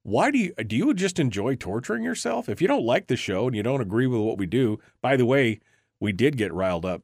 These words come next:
before the end of the session. We were riled up a lot before the end of the session, but you forget all that stuff when it's convenient for you to try and make a point. So I guess if you hate this so much, why are you still here every morning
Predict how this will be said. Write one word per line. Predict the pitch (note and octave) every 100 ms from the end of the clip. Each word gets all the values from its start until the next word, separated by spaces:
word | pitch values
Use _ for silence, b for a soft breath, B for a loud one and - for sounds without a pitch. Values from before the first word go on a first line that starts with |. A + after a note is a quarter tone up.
| -
before | F2 G2 E2+
the | E2+
end | E2
of | D2+
the |
session. | D#2+ F2 F2 A2 G2+
We | G2+
were |
riled | G2 A2+ A2
up | A#2+ A#2
a |
lot | A2+ C#3 D3+ -
before | F2+ - G2
the | E2+
end | E2+
of | E2
the |
session, | E2+ F#2+ F2+ F2+
but | E2 F#2+ F#2+
you | C3+
forget | F3 G3+ A3+ A#3+
all | F3
that | G#2 D2+
stuff | - E2+ B1 -
when | G2+
it's | F#2+
convenient | - G#2 D3+ D#3+ A#2+
for | B2
you | B2+
to | A2
try | - C3
and | A2
make | A#2
a | -
point. | - D#3 A#2 B B B B
So | - C#3+
I | D3
guess | G#3+ G#3+ -
if | D3 -
you | C3
hate | G3+ D4+
this | C#3+ -
so | - A2+
much, | E3 F3+ -
why | - B3
are | C#4+
you | B3+ G#3
still | - G#3+
here | F#3 A3
every | - E3+
morning | D3 D3 - C#3